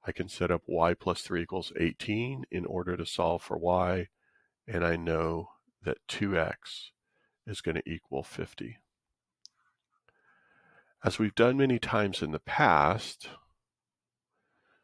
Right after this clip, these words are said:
we've u-, we can use our relationship of two parallel lines and a transversal to tell us something else.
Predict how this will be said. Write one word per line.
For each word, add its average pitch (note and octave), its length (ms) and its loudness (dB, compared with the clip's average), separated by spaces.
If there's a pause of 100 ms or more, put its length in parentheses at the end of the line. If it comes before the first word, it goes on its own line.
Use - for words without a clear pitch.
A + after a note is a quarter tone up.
(340)
we've F#2+ 260 -2
u-, G2 400 2
we F2+ 140 -2
can F#2 240 -2
use G2+ 800 0 (360)
our F2+ 140 6
relationship F2 880 0
of - 200 -6
two B2 200 0
parallel F2 540 4
lines F2 580 0
and D#2 120 -2
a C#2+ 40 -8
transversal - 1000 -2 (560)
to - 100 -6
tell F2 240 6
us F2+ 80 4
something D#2 380 -2
else. F2+ 520 0